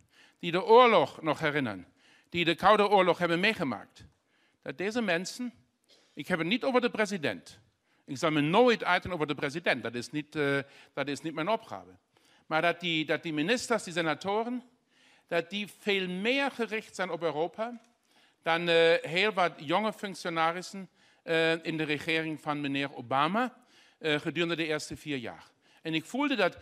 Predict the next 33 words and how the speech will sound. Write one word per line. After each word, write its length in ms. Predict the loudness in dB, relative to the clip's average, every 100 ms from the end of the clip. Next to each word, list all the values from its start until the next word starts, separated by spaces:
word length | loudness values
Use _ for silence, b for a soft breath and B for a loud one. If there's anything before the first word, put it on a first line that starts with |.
| B
Wilbur 380 | -4 0 2 4
Ross 400 | 2 4 0 -2
bezorgd 500 | -8 -2 0 0 -4
was 180 | -6 -2
dat 140 | -2
er 120 | 0
een 180 | -2 -4 -8 b b b b _
handelsoorlog 1000 | -20 -2 0 2 0 -4 -2 0 2 0 -4
ontstaat 460 | -10 -4 -2 -2
tussen 240 | -4 -12 -6
Europa 380 | -4 -2 -2 -4
en 100 | -6
de 80 |
V 260 | -8 -8 -8
S. 40 |
En 60 | -8
dan 140 | -8
zei 220 | -2 0 0
ik, 100 | -6 -16 -20 _ _ _ _ b b
"Now 280 | -6 -2 0
I'm 200 | 0 2
ready 200 | 2 0
to 160 | -4 -8
come 320 | -2 -2 0
at 100 | -4
any 200 | -4 -4
convenient 580 | -6 -6 -6 -4 -6 -6
time." 240 | -10 -10 -16 _ _ _ _ _ _ b b b
En 80 | b
dan 100 | -2
zei 200 | 2 2
hij, 180 | 2 0
"Well, 420 | 0 0 0 -4